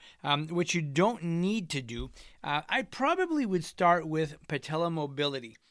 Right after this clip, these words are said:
Now, it's very important that that patella moves superiorly, okay, uh, especially when people have a bone patella tendon bone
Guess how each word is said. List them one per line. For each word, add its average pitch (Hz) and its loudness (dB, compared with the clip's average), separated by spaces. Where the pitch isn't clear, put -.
Now, 175 -4
it's 180 -4
very 220 -2
important 202 -2
that 143 -4
that 147 -2
patella 160 0
moves 170 2
superiorly, 165 0
okay, 143 -6
uh, 151 0
especially 196 0
when 160 0
people 170 -2
have 156 2
a 147 -2
bone 151 -2
patella 147 -2
tendon 127 -8
bone 170 2